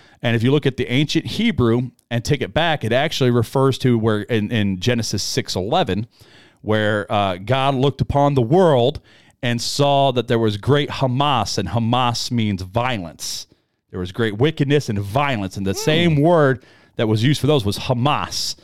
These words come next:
Speaker 1: And so they're saying, they're, "Look at the Hamas. Uh, this is Hamas now," and Hamas of, of, of, uh, Genesis chapter six. If you remember, Genesis chapter six was the beginning of everything that was gonna go on, where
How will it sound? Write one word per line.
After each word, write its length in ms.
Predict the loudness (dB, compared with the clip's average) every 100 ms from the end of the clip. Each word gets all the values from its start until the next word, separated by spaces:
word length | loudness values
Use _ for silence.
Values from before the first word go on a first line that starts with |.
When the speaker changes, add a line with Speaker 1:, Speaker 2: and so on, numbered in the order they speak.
| -20 _ -8
Speaker 1:
And 120 | -4
so 120 | 0
they're 160 | 2 0
saying, 240 | -2 -2
they're, 180 | 0 0
"Look 300 | 0 -4 -4
at 60 | -6
the 60 | -2
Hamas. 440 | 0 2 0 -4 -8
Uh, 120 | -8
this 160 | -6 -6
is 120 | -6
Hamas 360 | -4 -2 -2 -2
now," 260 | 0 2 2
and 100 | 2
Hamas 320 | 2 0 -2
of, 140 | -6 -8 -20 -20 -4
of, 220 | -4 -4 -8 -8 -4
of, 500 | -2 0 0 -2 -6 _ -20 -6
uh, 140 | -2 0
Genesis 340 | -2 -4 -4
chapter 240 | -4 -4
six. 240 | -4 -4 -4
If 80 | -6
you 80 |
remember, 220 | -2 -2 -2
Genesis 420 | -2 -4 -6 -6
chapter 280 | -6 -6 -6
six 320 | -4 -4 -2
was 180 | -6 -4
the 80 |
beginning 540 | -4 -6 -2 0 0 0
of 120 | -2
everything 360 | -2 -4 -4 -6
that 60 | -6
was 100 | -4
gonna 140 | 0
go 100 | 2
on, 100 | 2
where 200 | 0